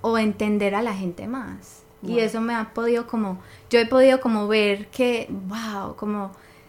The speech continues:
Speaker 1: estar parado en los dos pies es algo, una bendición tan grande y que uno a veces ve las personas en silla de ruedas y uno dice como, "Ay, qué pesar", pero no de verdad como entender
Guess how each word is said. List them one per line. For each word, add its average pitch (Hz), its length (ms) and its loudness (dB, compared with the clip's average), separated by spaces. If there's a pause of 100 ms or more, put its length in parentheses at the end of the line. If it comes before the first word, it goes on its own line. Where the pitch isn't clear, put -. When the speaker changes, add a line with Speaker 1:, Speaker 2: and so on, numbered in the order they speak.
(260)
Speaker 1:
estar 220 440 2
parado 269 500 8
en 262 120 6
los 208 160 2
dos 202 240 0
pies 254 220 4
es 254 120 4
algo, 254 300 4
una 254 260 4
bendición 202 460 0
tan 247 300 4
grande 220 680 0 (240)
y 208 360 -2
que 196 200 -4
uno 190 240 0
a 202 60 0
veces 240 420 -2 (100)
ve 226 240 0
las 226 200 0
personas 190 440 -4
en 233 120 -4
silla 196 220 -4
de 185 60 -2
ruedas 240 340 -2
y 196 80 -6
uno 180 120 -4
dice 202 200 -10
como, 185 240 -10
"Ay, 233 200 -14
qué 202 80 -20
pesar", 214 360 -14
pero - 240 -12 (240)
no 208 280 0
de 214 120 -2
verdad 214 340 -6
como 226 180 -6
entender 190 680 -4